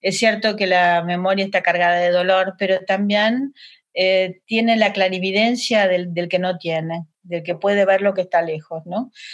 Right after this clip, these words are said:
Entonces, yo creo que ningún sentimiento, ningún sentimiento humano es bueno o es malo, ¿no? Y esto es un, un, la memoria es un espacio muy complejo y es lo que nos constituye. Si, sin memoria seríamos idiotas, ¿no?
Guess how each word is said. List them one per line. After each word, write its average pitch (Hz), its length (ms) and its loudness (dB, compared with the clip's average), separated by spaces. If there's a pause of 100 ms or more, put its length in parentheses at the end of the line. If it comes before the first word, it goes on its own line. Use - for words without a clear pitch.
Entonces, 226 240 -2
yo 269 80 2
creo 320 140 4
que 262 80 2
ningún 220 280 0
sentimiento, 180 760 0
ningún 175 220 -2
sentimiento 180 500 -4
humano 180 400 0
es 180 100 -2
bueno 185 440 0
o 170 100 -2
es 160 100 -6
malo, 151 460 -6 (640)
¿no? 170 220 0
Y 190 80 0
esto 202 200 -4
es 214 200 -6
un, 190 200 -4
un, 180 360 -8
la 175 100 2
memoria 190 340 0
es 220 120 -4
un 202 100 -4
espacio 190 920 0 (420)
muy 254 200 2
complejo 185 600 0
y 175 140 0
es 185 60 2
lo 202 120 0
que 190 80 -2
nos 170 120 -8
constituye. 165 720 -8
Si, 185 340 -8
sin 202 200 -4
memoria 190 400 0
seríamos 180 480 -6
idiotas, 156 520 -8
¿no? 165 220 -16